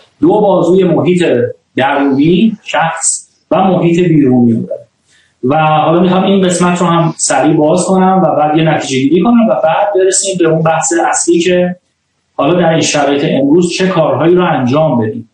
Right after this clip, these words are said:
در محیط‌های پیچیده. اه، خدمت شما عرض شود، محیط ما خب خیلی متغیر هست، تغییرات غیر خطی نامنظم زیادی رو داشته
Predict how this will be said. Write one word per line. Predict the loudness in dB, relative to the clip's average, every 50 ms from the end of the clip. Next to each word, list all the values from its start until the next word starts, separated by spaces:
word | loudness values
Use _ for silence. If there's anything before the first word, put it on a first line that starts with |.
| _ _
در | -4 0 0
محیط‌های | 0 0 0 -2 -2 -2 -2 -2 -2
پیچیده. | -2 -4 -4 -6 -6 -8 -12 _ _ _ _ _ _ _ -20 _ _ _ _ _ 0
اه، | 0 2 2 2 2 0
خدمت | 0 0 0 2 2 2 0 0
شما | 0 0 0 0 2 2
عرض | 0 0 0 0
شود، | 0 0 0 0 -2 -2 -2 -2 0 0
محیط | 2 2 2 2 2 2 2 2
ما | 2 2 2 2 2 2 0 0
خب | -2 0
خیلی | -2 0 2 2
متغیر | 2 2 2 0 0 0 0 0 0 0 0 0
هست، | 0 0 -2 -2 -2 -4 -4 -4
تغییرات | -2 -2 -2 -2 0 0 2 0 0 0
غیر | 0 0 0 0 0 -2 -2
خطی | -4 -4 -4 -4 -4 -2 0 0 2
نامنظم | 2 2 2 2 2 2 2 2 2 0 0 0 0 0 0
زیادی | 0 0 0 0 0 2 2 2 2
رو | 2 2 2
داشته | 0 -2 -2 -4 -6